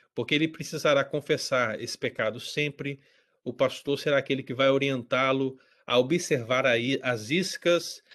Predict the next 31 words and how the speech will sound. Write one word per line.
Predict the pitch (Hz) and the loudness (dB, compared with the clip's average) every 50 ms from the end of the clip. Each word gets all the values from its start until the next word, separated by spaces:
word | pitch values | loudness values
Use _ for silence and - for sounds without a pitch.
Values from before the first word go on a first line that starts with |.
| - _ _ | -20 _ _
a | - 117 | 0 0
observar | 120 123 143 143 - - 139 127 127 139 143 | 0 2 0 -4 0 0 0 2 4 4 4
os | 135 - - - | 4 2 -4 -8
pontos | - - 151 156 160 156 - 139 - - - | -6 -2 -2 -2 -2 -4 -8 -12 -12 -12 -16
frágeis | - - - 139 147 160 165 160 147 139 147 143 131 - - _ _ - _ _ _ _ _ | -12 -2 2 4 6 6 6 6 6 4 2 0 0 -4 -12 _ _ -20 _ _ _ _ _
dessa | - 117 127 131 - - 123 | 0 2 2 2 2 0 -10
situação | - - 123 - 120 110 - - - 135 131 135 147 147 151 _ _ - - - _ - | -10 -12 -10 -4 -4 -4 -4 -6 -8 -6 -4 -4 -4 -6 -8 _ _ -20 -20 -20 _ -12
e | 131 | -10
vai | 120 117 143 156 165 | -4 0 2 4 4
ajudá-lo | 170 160 147 175 180 147 127 123 127 131 135 143 151 156 156 156 _ _ _ _ _ - | 4 2 2 0 -2 2 2 2 2 2 0 0 -2 -4 -8 -10 _ _ _ _ _ -2
a | 143 139 | 0 0
vencer | 131 143 165 156 - - - - - 160 185 190 - - | 0 0 -4 -6 -6 -8 -10 -4 0 2 2 2 2 -2
os | 143 127 123 | -6 -2 -2
obstáculos | 139 127 123 117 - - - - 120 120 127 131 - - 143 131 - - | -2 -2 -2 -8 -12 -12 -8 -6 -4 -4 -4 -4 -8 -8 -10 -10 -10 -6
para | - - 135 139 135 | 0 0 2 2 0
que | - - 147 139 127 113 110 _ - _ _ _ _ _ - - | -4 -4 -4 -4 -4 -4 -6 _ -20 _ _ _ _ _ -10 -8
o, | 123 123 | -6 -6
no, | 123 127 135 135 127 113 85 | -4 -4 -4 -4 -4 -4 -8
no, | 120 123 131 127 123 113 - - | -8 -8 -8 -8 -8 -10 -10 -12
no | 127 127 131 | -10 -6 0
mais | 151 180 214 202 160 139 | 2 4 4 4 4 2
breve | 131 123 - 180 214 233 208 220 | 0 2 6 6 6 6 4 0
possível | 220 - 208 202 - - - 156 160 156 147 160 160 160 160 - - - - - | -6 -6 -8 -6 -6 -6 -4 -2 -2 0 0 0 0 -2 -2 -8 -20 -20 -10 -4
ele | 139 135 131 135 | -4 -2 -2 -4
possa | 135 - 131 127 120 - 123 | -2 0 0 0 0 -2 -14
ser | - - 135 | -8 -6 -6
liberto | 123 127 120 113 110 113 113 110 _ - | -6 -6 -8 -4 -2 -2 -2 -4 _ -8
dessa | 113 107 - - 113 | -8 -8 -8 -8 -16
situação, | - - 117 - - 110 104 - - - 80 - _ _ _ _ _ _ _ _ | -16 -16 -18 -10 -8 -8 -8 -8 -12 -18 -18 -20 _ _ _ _ _ _ _ _
né? | - - - _ _ _ _ _ _ _ _ _ _ _ _ | -20 -20 -20 _ _ _ _ _ _ _ _ _ _ _ _
Então, | - 143 143 143 | -6 -6 -6 -6